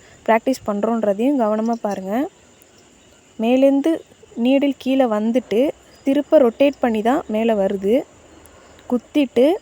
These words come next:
ஒரு சுத்து சுத்திட்டு மேலே வரணும். அதே மாதிரி குத்திட்டு சுத்திட்டு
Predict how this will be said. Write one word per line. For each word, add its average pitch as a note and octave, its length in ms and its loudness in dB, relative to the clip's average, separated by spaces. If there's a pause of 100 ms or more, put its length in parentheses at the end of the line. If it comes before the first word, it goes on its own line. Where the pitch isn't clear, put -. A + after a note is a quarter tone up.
(120)
ஒரு A3+ 200 -2
சுத்து - 280 -8
சுத்திட்டு B3 480 0 (720)
மேலே A#3 280 2
வரணும். G3+ 360 -2 (1040)
அதே B3 160 0 (100)
மாதிரி B3 180 0 (100)
குத்திட்டு B3+ 560 0 (880)
சுத்திட்டு D4 680 -2